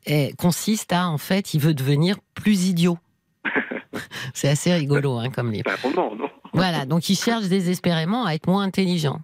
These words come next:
Speaker 1: en se disant, euh, « C'est le secret du bonheur. »
Speaker 2: Oui.
Speaker 1: Donc, pour répondre à votre question, je pense que oui. Euh,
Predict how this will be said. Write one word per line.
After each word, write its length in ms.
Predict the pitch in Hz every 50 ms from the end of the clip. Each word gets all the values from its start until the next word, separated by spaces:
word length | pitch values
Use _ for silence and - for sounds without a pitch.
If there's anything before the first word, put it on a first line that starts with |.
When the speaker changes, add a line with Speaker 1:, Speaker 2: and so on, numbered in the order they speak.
| -
Speaker 1:
en 140 | - - 143
se 80 | 131 123
disant, 480 | 131 135 139 143 160 190 214 226 202
euh, « 80 | 156 139 135
C'est 180 | - - 160
le 120 | 151 165 151
secret 400 | 143 - - 151 - - 202 196
du 120 | 180 180
bonheur. » 340 | 160 156 156 151 131 - - - _ _ - - - - - - - - -
Speaker 2:
Oui. 160 | - 220 262 - _ _ -
Speaker 1:
Donc, 240 | 165 180 247 262 220
pour 180 | - - 233 214
répondre 340 | 233 220 - 277 302 285 262
à 40 | 220
votre 180 | 202 196 -
question, 460 | - - - - - - 262 285 311
je 120 | 285 226 220
pense 360 | 190 - 214 214 214 - -
que 140 | - - 175
oui. 360 | 175 160 160 170 160 208 254 - _ _ _ _ _ _ - -
Euh, 800 | 165 156 151 151 147 143 143 139 135 135 127 123 117 104 98